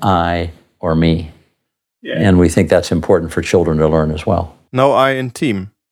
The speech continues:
Speaker 1: That's right. Exactly right.
Speaker 2: Any more stuff that we can apply in terms of resources, like books, courses, anything like that?
Speaker 1: There are a lot of great books and a lot of, uh, great speakers out there. I always like to listen to people who have actually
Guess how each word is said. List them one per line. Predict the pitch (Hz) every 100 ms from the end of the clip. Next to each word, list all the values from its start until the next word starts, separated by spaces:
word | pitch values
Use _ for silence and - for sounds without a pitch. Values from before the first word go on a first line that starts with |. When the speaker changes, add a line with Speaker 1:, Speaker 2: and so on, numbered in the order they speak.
| _ -
Speaker 1:
That's | 104
right. | 90 - 104
Exactly | 92 - 95 95 92
right. | 90 90 - _ _ _ _ - - - -
Speaker 2:
Any | 165
more | 165 160 160
stuff | - 151 -
that | 147
we | 143
can | 143 131
apply | - 127
in | 127
terms | 127 135 123
of | 107
resources, | 120 151 - 180 - 117 -
like | 120 113 -
books, | 139 - -
courses, | - 143 131 - 131 -
anything | 131 123 131
like | 123
that? | 135 147 117 - _ _
Speaker 1:
There | 190
are | 196
a |
lot | 104 104
of | 104
great | 101 95
books | 80 101 -
and | 95
a | 85
lot | 90 92 90
of, | 82 -
uh, | - 92
great | 95 90
speakers | - - 95 90 85 90
out | 82
there. | 92 87
I | 156
always | 233 127 95
like | 104 95
to | - 92 87
listen | 85 98 98
to | 85
people | - 98 95 85
who | 95 87
have |
actually | 90 90 - 87 87 82